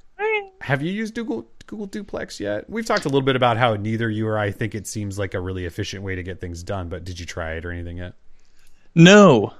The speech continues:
Speaker 2: Um, I tried to try it. I tried to try it, but, uh, it didn't work, uh, <laughs> because I use a Google Apps account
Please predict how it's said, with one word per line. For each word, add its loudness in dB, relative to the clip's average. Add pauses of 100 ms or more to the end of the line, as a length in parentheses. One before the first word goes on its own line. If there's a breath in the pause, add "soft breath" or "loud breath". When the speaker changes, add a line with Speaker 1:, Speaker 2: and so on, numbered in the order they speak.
Speaker 2:
Um, 8 (240 loud breath)
I 6
tried 6
to -6
try 4
it. -2 (200)
I -20
tried -2
to -10
try 0
it, -8 (500)
but, 6
uh, 6
it -8
didn't 2
work, 4 (140)
uh, 8
<laughs> 0
because 4
I 6
use -2
a 0
Google -4
Apps -2
account -4